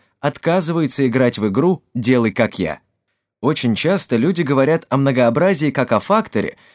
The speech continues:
который создает в коллективе лучшую атмосферу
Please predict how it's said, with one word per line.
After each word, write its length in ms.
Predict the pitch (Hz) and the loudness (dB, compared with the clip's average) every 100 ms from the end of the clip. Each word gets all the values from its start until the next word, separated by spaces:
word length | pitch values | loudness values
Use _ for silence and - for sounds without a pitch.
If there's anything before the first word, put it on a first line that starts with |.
| _ | _
который 340 | 117 117 233 214 | -4 0 2 2
создает 500 | 175 139 156 175 180 | 0 0 0 0 -2
в 60 | |
коллективе 680 | - 139 - - 214 190 - | -2 -2 0 -2 0 0 0
лучшую 420 | 139 170 170 165 147 | -2 -2 0 -2 -2
атмосферу 640 | 151 147 - 113 78 | 0 -2 0 0 0